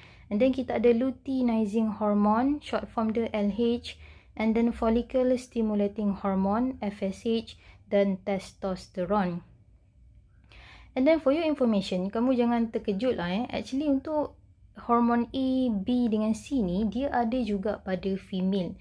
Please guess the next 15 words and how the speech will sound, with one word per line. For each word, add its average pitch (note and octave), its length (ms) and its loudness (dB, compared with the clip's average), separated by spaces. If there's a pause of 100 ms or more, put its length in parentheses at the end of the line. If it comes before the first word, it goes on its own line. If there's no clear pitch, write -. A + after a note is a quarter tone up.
(320)
Dia A#3+ 240 2
ada A3+ 80 0
kaitan A3 480 0
dengan G3+ 160 2
female G3+ 400 2 (160)
reproductive F#3+ 480 -2
cycle, F3+ 640 -2
okey? B3+ 240 -2
Nanti A3 240 -4
kita G#3 240 -4
akan G3+ 240 -4
tengok G3 160 -2
jugalah. G3+ 480 -2
So, B3 240 -2
jangan, G#3 560 0